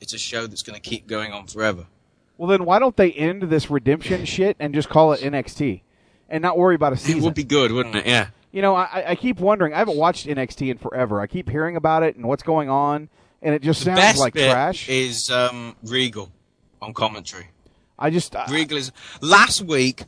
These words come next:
Speaker 1: during the middle of, I think it was Maxine versus Caitlyn.
Speaker 2: Right.
Speaker 1: He said,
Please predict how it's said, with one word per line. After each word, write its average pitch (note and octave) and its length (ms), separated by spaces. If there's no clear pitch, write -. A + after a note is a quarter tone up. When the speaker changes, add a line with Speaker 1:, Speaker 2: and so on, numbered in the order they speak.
Speaker 1:
during F3+ 280
the E3+ 60
middle E3+ 340
of, D#3 120
I E3 40
think F#3 180
it D3+ 40
was - 120
Maxine D#3 800
versus C3 440
Caitlyn. D#3+ 580
Speaker 2:
Right. A2 260
Speaker 1:
He E3 200
said, F3 340